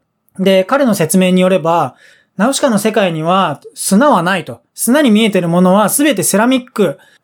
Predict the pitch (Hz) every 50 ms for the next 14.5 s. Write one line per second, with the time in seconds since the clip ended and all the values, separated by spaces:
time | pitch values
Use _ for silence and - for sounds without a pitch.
0 | _ _ 359 302 190 175 175 170 165 180 180 - - - 147 - - 160 156 151
1 | - 185 175 170 151 131 120 - 156 180 196 190 - _ _ _ _ _ _ _
2 | - - 262 247 - 247 226 240 262 262 233 202 196 208 214 208 - - 202 185
3 | 160 - 202 202 180 165 156 156 160 180 196 202 202 202 202 214 226 226 196 175
4 | 165 170 175 190 190 165 139 - _ _ - - _ _ _ - 202 202 240 254
5 | 262 247 247 - _ - 262 247 220 240 254 247 226 202 185 180 170 165 160 156
6 | 156 156 170 196 - _ - 202 240 254 262 254 - - - _ _ _ - 196
7 | 185 180 175 175 156 180 190 214 214 208 202 208 202 202 202 196 - - 226 220
8 | 220 - _ - 302 302 262 220 - - 202 202 202 214 214 202 208 - - -
9 | 185 185 180 175 175 175 233 254 240 208 - - _ _ _ _ _ - 180 170
10 | 170 165 156 156 156 147 - 190 185 - 185 170 - 170 170 170 160 156 156 -
11 | - - 185 180 - 165 151 139 135 127 - 143 131 127 170 202 175 190 180 160
12 | 147 - 139 - 170 151 156 151 - - 139 - 135 139 143 156 147 147 139 139
13 | - _ _ _ _ _ - 156 185 196 180 151 - 151 131 - - - 160 160
14 | 156 151 147 - - 143 147 147 151 135